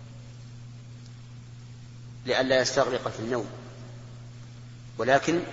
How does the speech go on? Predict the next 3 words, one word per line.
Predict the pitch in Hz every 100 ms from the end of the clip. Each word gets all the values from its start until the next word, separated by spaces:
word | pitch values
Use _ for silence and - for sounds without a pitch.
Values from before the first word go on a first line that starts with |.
| - - - - - - -
استغرق | - - 175 143 113 -
فيه. | 107 - - - - - - - - - - - - - - - - - - - - - 139
وفيه، | 131 151 165 - -